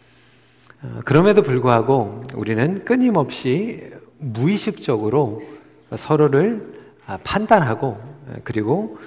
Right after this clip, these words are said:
차별 대우까지 합니다. 아,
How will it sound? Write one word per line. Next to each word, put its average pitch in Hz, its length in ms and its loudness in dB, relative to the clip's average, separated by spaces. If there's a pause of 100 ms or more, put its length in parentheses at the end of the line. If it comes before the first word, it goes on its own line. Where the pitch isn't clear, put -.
(460)
차별 226 480 2
대우까지 113 840 -2 (200)
합니다. 95 560 -10 (920)
아, 110 320 -18